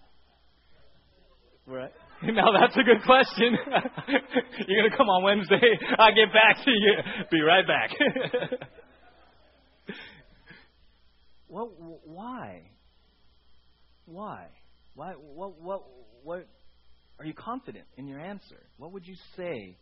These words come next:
right? 'Cause we should, we should know that. We, we really should. That should be like a no-brainer. In, in many, for many of us who've been, right, you should just say, "Boom." And Mike, I appreciate that answer, right? It's all about Jesus. But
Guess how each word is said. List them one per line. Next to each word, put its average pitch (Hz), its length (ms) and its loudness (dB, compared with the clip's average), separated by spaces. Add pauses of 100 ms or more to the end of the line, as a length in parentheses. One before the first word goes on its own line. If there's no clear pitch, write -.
(720)
right? 120 380 -14 (380)
'Cause 214 160 -8
we 247 120 -10
should, 240 180 -14
we 247 100 -12
should 240 140 -14
know 277 220 -8
that. - 240 -10 (840)
We, 226 160 -16
we 202 160 -16
really 269 280 -12 (140)
should. 285 200 -10
That 240 140 -8
should 202 140 -16
be 220 180 -14
like 208 180 -10
a 202 40 -14
no-brainer. 190 720 -12
In, 139 120 -16
in 147 120 -16
many, 233 280 -10
for 175 100 -14
many 226 220 -10
of 147 100 -10
us 175 160 -12
who've 165 100 -16
been, 165 140 -20 (140)
right, 208 180 -8
you 202 100 -14
should 190 100 -14
just 180 100 -16
say, 143 60 -12
"Boom." 170 400 -8 (360)
And 123 100 -14
Mike, 151 220 -10
I 170 80 -12
appreciate 147 500 -18 (320)
that 117 140 -14
answer, 135 300 -18
right? 175 200 -18 (200)
It's - 80 -20
all 139 140 -14
about 107 160 -18 (100)
Jesus. 107 260 -20 (400)
But 196 100 -8